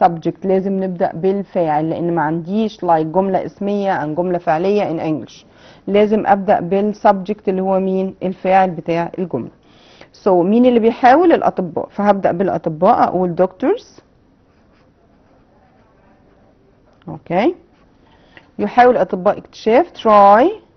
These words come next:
اوكي، try to find،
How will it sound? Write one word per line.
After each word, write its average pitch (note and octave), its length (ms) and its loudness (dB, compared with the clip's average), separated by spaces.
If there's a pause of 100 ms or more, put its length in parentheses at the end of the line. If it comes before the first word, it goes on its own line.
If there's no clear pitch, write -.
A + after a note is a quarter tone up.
(840)
اوكي، G#3 480 -2 (400)
try G#3+ 440 4 (160)
to A3 420 0 (720)
find، A3+ 600 2